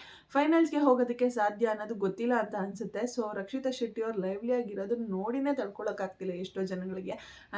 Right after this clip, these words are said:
And ಇನ್ನು ನೆನ್ನೆ ಒಂದು ಲೈವ್ ಕಾನ್ವರ್ಸೇಷನ್ನು ವೈರಲ್ ಆಗಿರುತ್ತೆ. ವೈರಲ್ ಆದಾಗ ಸ್ಪಂದನ ಅವರಾಗಿರ್ಬೋದು ಅಥವಾ ಕಾವ್ಯ ಅವರಾಗಿರ್ಬೋದು ರಕ್ಷಿತಾ ಶೆಟ್ಟಿ ಬಗ್ಗೆ ಮಾತಾಡ್ತಿರ್ತಾರೆ and ಅವರ ಫ್ಯಾನ್ಸ್ ಬಗ್ಗೆನೂ ಕೂಡ ಮಾತಾಡ್ತಿರ್ತಾರೆ. ಇದ್ರ ಬಗ್ಗೆ ನಾನೊಂದು ಸಪರೇಟ್ ವಿಡಿಯೋ ಮಾಡಿ ಅಪ್ಲೋಡ್ ಮಾಡಿದ್ದೀನಿ, ಬೇಕಾದ್ರೆ ನೀವು ನೋಡ್ಕೋಬೋದು. ಎಷ್ಟು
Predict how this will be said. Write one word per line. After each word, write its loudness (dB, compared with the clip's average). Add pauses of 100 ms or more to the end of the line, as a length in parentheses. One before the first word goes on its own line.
(100)
And 2
ಇನ್ನು 2
ನೆನ್ನೆ 2
ಒಂದು 8
ಲೈವ್ 6
ಕಾನ್ವರ್ಸೇಷನ್ನು 2
ವೈರಲ್ 0
ಆಗಿರುತ್ತೆ. 0
ವೈರಲ್ 0
ಆದಾಗ 0
ಸ್ಪಂದನ -4
ಅವರಾಗಿರ್ಬೋದು -2
ಅಥವಾ -4
ಕಾವ್ಯ -4
ಅವರಾಗಿರ್ಬೋದು -2
ರಕ್ಷಿತಾ -6 (140)
ಶೆಟ್ಟಿ -4
ಬಗ್ಗೆ 2
ಮಾತಾಡ್ತಿರ್ತಾರೆ -2 (440)
and 2
ಅವರ 4 (160)
ಫ್ಯಾನ್ಸ್ 2
ಬಗ್ಗೆನೂ 4
ಕೂಡ 0 (140)
ಮಾತಾಡ್ತಿರ್ತಾರೆ. -4
ಇದ್ರ -4
ಬಗ್ಗೆ 2
ನಾನೊಂದು -4
ಸಪರೇಟ್ 0
ವಿಡಿಯೋ -2
ಮಾಡಿ -4
ಅಪ್ಲೋಡ್ -6
ಮಾಡಿದ್ದೀನಿ, -4 (300)
ಬೇಕಾದ್ರೆ 2
ನೀವು -2
ನೋಡ್ಕೋಬೋದು. 0
ಎಷ್ಟು -2